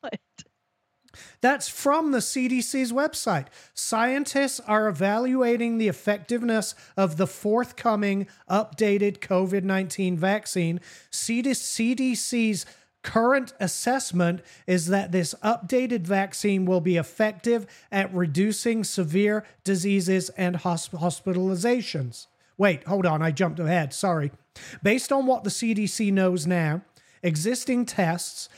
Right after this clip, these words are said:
Speaker 2: used to detect and medications used to treat covid nineteen appear to be effective with this variant. Uh, B A two eighty-six may be more capable of causing infection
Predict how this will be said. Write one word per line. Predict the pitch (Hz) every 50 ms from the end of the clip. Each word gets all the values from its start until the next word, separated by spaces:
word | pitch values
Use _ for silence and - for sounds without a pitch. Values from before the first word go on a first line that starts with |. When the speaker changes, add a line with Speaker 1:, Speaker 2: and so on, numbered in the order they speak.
| - -
Speaker 2:
used | - 143 170 202 214 - -
to | - 202
detect | 180 196 165 - - 208 208 185 175 - - - -
and | - 180 165 165
medications | 180 185 190 202 - - 208 196 180 - - 175 170 143
used | 147 180 196 - -
to | 202 170
treat | - - 214 196 190 -
covid | - 185 190 180 175 202
nineteen | 202 196 196 196 196 - - 175 160 165 160 - - - - - -
appear | 175 - - 220 220
to | 214 -
be | 190 202 196
effective | 160 - - 220 220 170 151 - 185 180 151 156
with | 165 165 151
this | 175 151 -
variant. | - 160 190 208 220 226 214 170 147 131 127 - - _ - - - _ _ _ _ -
Uh, | 170 170 160
B | 151 131 190 220 247 254 247
A | 233 220 202 190
two | 185 - - - 226 226 233 226 240 233 -
eighty-six | 202 202 202 185 180 156 - - - 233 220 196 170 - - - - - - -
may | - 156 185 202 220 247
be | 208 247 247 247
more | 233 220 208 220 240
capable | 240 - - 226 226 196 214 202 175 180 175 170 165 -
of | - 180 - -
causing | - - 208 202 214 214 220 247 233
infection | 233 220 208 - - 214 185 175 - - - 180 165 160 160